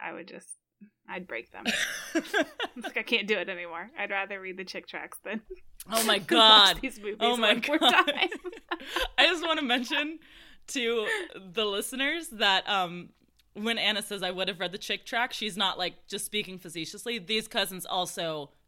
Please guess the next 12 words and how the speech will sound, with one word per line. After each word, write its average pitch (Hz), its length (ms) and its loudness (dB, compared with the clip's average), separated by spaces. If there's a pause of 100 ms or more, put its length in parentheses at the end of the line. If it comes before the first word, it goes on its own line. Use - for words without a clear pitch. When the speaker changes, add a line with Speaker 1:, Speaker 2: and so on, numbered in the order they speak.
(640)
Speaker 2:
brought 214 340 6
Ch-, - 120 -4 (320)
Chick - 320 0
tracts - 420 0
with 180 260 -6
them 147 360 -8
when 185 200 -6
they 165 120 -6
came 170 240 -10
over 151 180 -10
for 160 120 -14
sleepovers. 135 640 -12